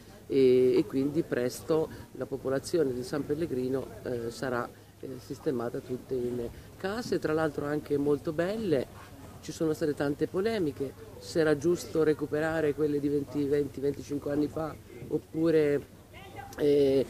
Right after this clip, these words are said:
utilizzare una, attraverso, eh, le gare previste dalla legge, una tipologia di casetta nuova. Mi pare che abbiamo avuto ragione, perché poi entrando e guardandole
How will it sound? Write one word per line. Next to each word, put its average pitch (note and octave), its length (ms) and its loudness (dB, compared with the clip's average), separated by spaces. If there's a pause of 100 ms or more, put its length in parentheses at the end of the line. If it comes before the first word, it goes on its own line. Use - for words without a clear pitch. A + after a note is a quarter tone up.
(240)
utilizzare D3+ 1000 6
una, C#3+ 680 6
attraverso, C#3 840 2 (280)
eh, B2+ 100 0
le B2+ 160 6
gare D3+ 680 8
previste C#3+ 440 4
dalla C#3 180 4
legge, C#3 840 4
una C3+ 300 2
tipologia D3 760 2
di C#3 380 2
casetta D3 500 0
nuova. F3 560 0 (420)
Mi C#3+ 220 -2
pare C#3+ 320 -2
che C#3+ 60 -8
abbiamo B2 380 -4
avuto B2 420 -4
ragione, A#2+ 560 -2
perché B2 300 -4
poi B2+ 360 0 (360)
entrando D3+ 840 6
e C#3+ 100 10
guardandole D#3 920 4